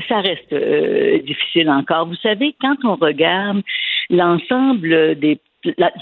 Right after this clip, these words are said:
toutes les provinces canadiennes ont eu un jour ou l'autre à leur tête des femmes, à quelques exceptions près. Et très rares ont été celles qui ont réussi à avoir un deuxième mandat.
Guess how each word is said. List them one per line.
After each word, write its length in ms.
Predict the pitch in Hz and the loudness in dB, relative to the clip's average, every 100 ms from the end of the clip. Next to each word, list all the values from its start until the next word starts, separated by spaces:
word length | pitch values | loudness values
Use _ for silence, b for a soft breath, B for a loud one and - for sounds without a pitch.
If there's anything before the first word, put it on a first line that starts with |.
| - | -4
toutes 160 | 320 | -2
les 100 | 185 | 0
provinces 420 | - 147 143 160 170 | -2 -2 -2 -2 -2
canadiennes 560 | 180 147 135 180 220 226 | -2 0 0 0 2 4
ont 180 | 180 | 4
eu 160 | 220 254 - | 2 0 2
un 200 | 165 165 | 2 2
jour 180 | 202 190 | 0 2
ou 60 | 175 | 2
l'autre 260 | 185 214 | 2 2
à 80 | 156 | 2
leur 280 | 147 139 - | 2 0 -2
tête 280 | 165 185 208 - B B - | 0 0 -4 -12 B B -6
des 180 | 160 160 | -4 -2
femmes, 280 | - 131 143 | -2 0 0
à 60 | |
quelques 360 | 143 165 156 139 | 0 0 0 -2
exceptions 560 | 143 - - - 135 | -2 -2 -4 0 0
près. 260 | 123 - - _ B B B _ | -2 -4 -8 _ B B B _
Et 340 | 226 233 247 - - | 0 2 0 -4 -2
très 240 | - 285 | 0 2
rares 320 | 233 247 220 | 2 0 0
ont 80 | 185 | -2
été 340 | 170 - 208 - - | -2 -2 -4 -2 2
celles 380 | 190 196 208 - | 2 2 0 -2
qui 120 | 190 | 0
ont 80 | 170 | 0
réussi 400 | 160 160 151 - | 2 0 0 0
à 60 | 156 | 2
avoir 260 | 147 156 | 2 0
un 80 | 147 | 0
deuxième 380 | 135 139 147 143 | 0 0 0 0
mandat. 340 | 131 123 107 | 0 -2 -4